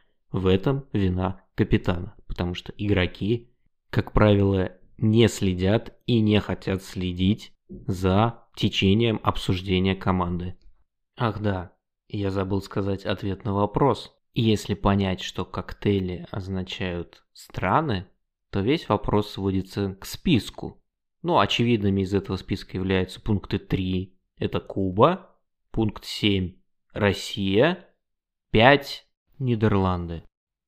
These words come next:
И из этих данных можно догадаться, что речь идёт о чемпионах мира по шахматам. Соответственно, ответы любой из чемпионов мира по шахматам.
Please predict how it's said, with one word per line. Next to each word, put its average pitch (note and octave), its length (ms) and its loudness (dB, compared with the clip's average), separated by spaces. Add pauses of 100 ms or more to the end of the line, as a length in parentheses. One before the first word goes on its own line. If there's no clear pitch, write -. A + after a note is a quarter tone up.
(160)
И D#3 160 8
из A2 120 2
этих G2 360 2
данных D#3+ 600 0 (120)
можно F#2+ 720 -6
догадаться, G2 880 -4
что - 300 -8
речь - 360 4
идёт G2+ 520 0
о F#2 340 -2
чемпионах A#2 640 2
мира G#2 560 2
по G#2 120 4
шахматам. - 600 0 (720)
Соответственно, F#2+ 1000 -4 (480)
ответы D#3 800 -2
любой G#2 480 2
из G3 60 -4
чемпионов D#3+ 600 -2
мира C#3 220 -2
по G#2 180 0
шахматам. - 640 -12